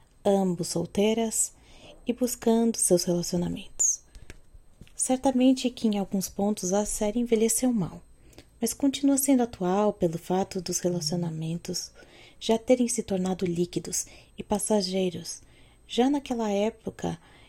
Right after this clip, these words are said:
em grandes centros urbanos, mas nos vemos agora com a situação dos relacionamentos parecida,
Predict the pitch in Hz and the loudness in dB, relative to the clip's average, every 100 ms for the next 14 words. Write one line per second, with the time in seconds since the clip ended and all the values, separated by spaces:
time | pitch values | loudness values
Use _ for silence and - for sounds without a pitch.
0 | - 214 190 180 175 180 175 170 175 170 | -2 2 2 0 0 -2 -2 -2 -4 -2
1 | 202 196 185 165 151 - - - _ - | -2 0 0 0 -6 -8 -10 -20 _ 0
2 | 208 214 220 196 202 190 190 202 - 180 | 2 4 2 2 0 0 0 -2 -2 -2
3 | 180 185 - - 175 170 - 175 175 - | 0 -2 -4 -4 -2 -2 -4 -4 -4 -2
4 | 160 156 165 170 - 175 175 165 160 - | -4 -6 -6 -6 -4 -2 -2 -2 -6 -4
5 | 190 226 - 220 196 214 | 0 2 2 0 -2 -6